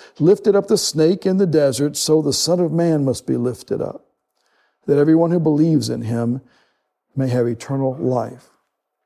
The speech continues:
See, in the Old Testament book of Numbers, the Israelites had, were being, uh, attacked by poisonous snakes, and,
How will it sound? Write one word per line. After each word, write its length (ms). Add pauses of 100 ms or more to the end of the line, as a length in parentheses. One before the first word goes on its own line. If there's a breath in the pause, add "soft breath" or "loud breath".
(300)
See, 160
in 60
the 80
Old 180
Testament 320
book 120
of 60
Numbers, 480 (420 loud breath)
the 120
Israelites 540 (200)
had, 220
were 140
being, 360
uh, 100
attacked 460
by 100
poisonous 760
snakes, 680
and, 180